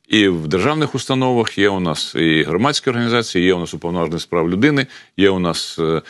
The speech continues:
Червоний Хрест, е, є у нас оон, там, ну, і вся ця, е, історія,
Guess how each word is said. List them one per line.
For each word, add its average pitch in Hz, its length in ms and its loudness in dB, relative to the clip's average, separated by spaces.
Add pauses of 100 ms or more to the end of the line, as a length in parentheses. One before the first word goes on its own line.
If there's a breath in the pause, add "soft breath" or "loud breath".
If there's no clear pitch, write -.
(180 loud breath)
Червоний 95 440 2
Хрест, - 560 -2
е, 87 480 4
є 98 140 4
у 92 80 -2
нас 85 240 -4
оон, 143 360 4
там, 110 180 0
ну, 113 80 4
і 107 40 4
вся 98 180 0
ця, 92 240 -2 (400 loud breath)
е, 90 420 2 (300)
історія, 107 600 4